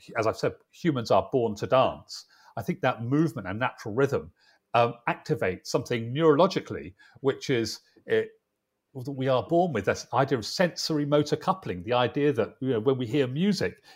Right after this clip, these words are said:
it activates certain things in our brain, and it makes us, it gives us an urge to move. And that gives us an urge then to bond with people socially. It changes the way that we think.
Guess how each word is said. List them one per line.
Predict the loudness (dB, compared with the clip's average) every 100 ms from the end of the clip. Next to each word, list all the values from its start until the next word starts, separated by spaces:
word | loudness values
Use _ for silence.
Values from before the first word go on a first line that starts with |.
| 0
it | 6
activates | 6 4 0 0 -2
certain | 4 6 6
things | -4 -4 2
in |
our | 4 4
brain, | 4 2 0 -6 _ _ -8
and | -6
it | -4
makes | 0 -2 -2 -2
us, | -2 -2 -6 -4
it | -4 -4
gives | -6 -4
us | -4
an | 0 6
urge | 8 6 2
to | -6
move. | 2 4 4 -2 -10 _ _ _ -8
And | 0
that | 0 2
gives | 0 0
us | -6
an | 6
urge | 8 10 8 4
then | 0 0
to |
bond | 2 6 6 4 -4
with | -6 -4
people | -6 -6 -2
socially. | 0 0 -2 -6 -6 -10 _ _ -12 -10
It | -6
changes | 0 2 4 0 0
the | 4
way | 4
that | 4
we | -6
think. | -4 -4 -6